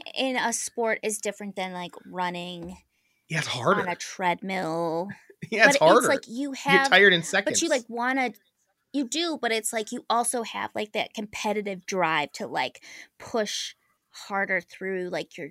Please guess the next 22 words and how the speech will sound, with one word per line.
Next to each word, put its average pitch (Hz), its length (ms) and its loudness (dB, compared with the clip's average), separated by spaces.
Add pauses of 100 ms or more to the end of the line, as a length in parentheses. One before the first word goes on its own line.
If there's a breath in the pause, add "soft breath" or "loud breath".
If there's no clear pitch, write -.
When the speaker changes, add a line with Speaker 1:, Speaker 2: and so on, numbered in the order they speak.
Speaker 2:
I 151 80 0
don't 185 160 0
think 208 180 0
you 196 60 -8
could, 190 140 4
I - 20 -8
don't - 80 -6
Speaker 1:
tiredness. 175 300 8
Speaker 2:
think 196 100 -2
you 180 60 -4
could 185 120 -2
stand 156 300 0
the 127 40 -8
field 123 260 -4
for 117 240 -6 (340)
two - 140 -10
minutes. - 480 -2 (1040 loud breath)
Speaker 1:
Well, 302 220 -4
Drew, 349 200 -2
agree 302 320 -2
to 294 80 -4
disagree. 190 640 -4